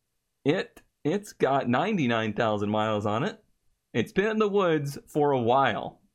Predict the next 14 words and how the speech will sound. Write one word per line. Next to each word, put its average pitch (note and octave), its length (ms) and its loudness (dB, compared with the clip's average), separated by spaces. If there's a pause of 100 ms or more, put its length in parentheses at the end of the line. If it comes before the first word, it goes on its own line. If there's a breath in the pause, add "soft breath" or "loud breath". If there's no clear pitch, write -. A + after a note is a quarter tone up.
(200)
It B2+ 120 -6
ran A#2 240 0
and D3+ 100 -2
drove D3 400 0
when D3 140 0
I D3 220 -2
parked G3+ 400 -4
it C#3 240 -2 (340)
back F3+ 340 0
here D#3+ 520 0 (340)
around D3+ 640 0
twenty D#3 500 -2
years C#3+ 320 0
ago. A#2+ 500 0